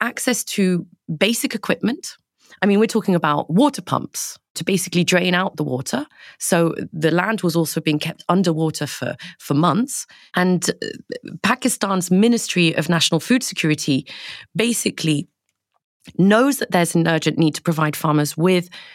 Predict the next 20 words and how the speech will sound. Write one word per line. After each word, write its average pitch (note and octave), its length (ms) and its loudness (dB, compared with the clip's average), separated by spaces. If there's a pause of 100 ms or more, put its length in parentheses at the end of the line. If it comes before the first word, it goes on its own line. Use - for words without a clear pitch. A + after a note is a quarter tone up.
(280)
crop G3+ 260 2
insurance, F3 540 0
for - 120 -6
instance. B3+ 440 -2
So E3 140 -2
there's D#3 260 0
a, - 180 -2
a - 300 -6
whole G#3+ 280 2
lot E3+ 200 2
of D3 140 0
financial E3+ 640 -2
services F3 540 -2
that - 80 -4
we C#3+ 80 0
need D3 180 0
to D3+ 120 -4
look E3+ 200 0
at D#3 160 -2
also E3 420 0